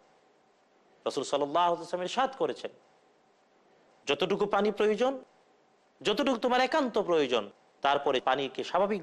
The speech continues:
গতিতে ছেড়ে দাও। আটকে রাখবা, লানত আল্লাহ এবং তার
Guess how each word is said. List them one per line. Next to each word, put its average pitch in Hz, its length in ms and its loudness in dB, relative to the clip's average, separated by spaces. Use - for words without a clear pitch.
গতিতে 147 340 -2
ছেড়ে 110 260 -4
দাও। 87 140 -2
আটকে - 360 0
রাখবা, 262 260 0
লানত 330 380 2
আল্লাহ 107 220 0
এবং 104 120 -6
তার 98 120 -6